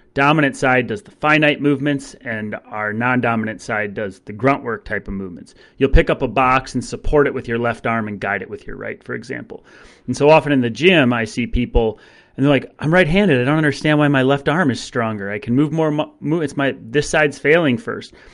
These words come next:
And, like, three out of four people, you will see that with, it's, like, foolproof. Their non-dominant side actually can move more weight often because, especially ones who don't exercise, um, at-, regularly, they have even bigger discrepancies, and they're like, "I'm right-handed. I don't get it."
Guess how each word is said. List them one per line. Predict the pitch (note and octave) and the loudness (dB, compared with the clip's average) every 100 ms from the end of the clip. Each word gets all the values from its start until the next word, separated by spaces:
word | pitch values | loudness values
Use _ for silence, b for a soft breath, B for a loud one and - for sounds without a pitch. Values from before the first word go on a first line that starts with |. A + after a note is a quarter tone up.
| b b - | b b 0
And, | C#3 | 2
like, | D3 A#2+ A2+ - | 4 2 -2 -14
three | - D3+ F#3 | -6 6 8
out | D#3+ | 8
of | - | 6
four | D3 | 2
people, | - - D#3 A#2 | 4 2 2 -2
you | A2+ A#2 | -2 -2
will | A#2 | -4
see | - B2+ | 0 0
that | A#2 A2+ | 0 -2
with, | A2 G#2 | -6 -8
it's, | G#2 - | -16 -18
like, | F2+ | -20
foolproof. | _ _ A#2 G#2 - - - _ b _ | _ _ -4 0 -2 -4 -14 _ b _
Their | A#2+ | 0
non-dominant | C3+ C#3+ B2+ B2 C3+ B2+ F#2+ | 4 4 4 2 2 0 -4
side | - A#2 A2 | -4 -2 -2
actually | A2 - A2 G#2+ | -4 -6 -8 -10
can | G2+ A2+ G#2+ | -8 -6 -4
move | A2+ G#2+ | -4 -4
more | A2 G#2 G2 | -6 -8 -4
weight | B2 B2+ A2+ | -2 -2 -4
often | G#2+ - G#2+ G#2 | -10 -8 -10 -8
because, | G#2 A#2 G#2 - b b b - | -8 -8 -10 -12 b b b -10
especially | - E3 - | 2 2 6
ones | G3 F#3+ | 4 4
who | E3 | 2
don't | C3 A#2+ A#2+ | 0 0 0
exercise, | D3 - E3+ - E3+ F3 E3+ b b b b b _ | 0 -2 -6 0 0 0 -4 b b b b b _
um, | B2 A#2 A2 G#2+ - _ _ _ | -2 0 -2 -6 -10 _ _ _
at-, | D#3+ E3 | -4 2
regularly, | E3+ F3 F3+ F3 E3+ F3+ | 4 6 4 4 2 2
they | C3 | 2
have | A#2+ A2+ | 0 -2
even | A2+ G#2+ | -4 -6
bigger | G#2+ A#2+ C3+ | -2 2 2
discrepancies, | C#3 D#3+ D3+ E3 E3+ E3+ | 2 -2 0 -2 -4 -2
and | C#3 | 0
they're | B2 | 0
like, | A#2+ | 0
"I'm | A2 | 0
right-handed. | A#2+ E3+ C#3+ E3+ C3 A2 | 2 2 2 0 0 0
I | A2+ | 0
don't | D3 | 2
get | A#2 D#3+ | 2 2
it." | G#2 - | 0 -6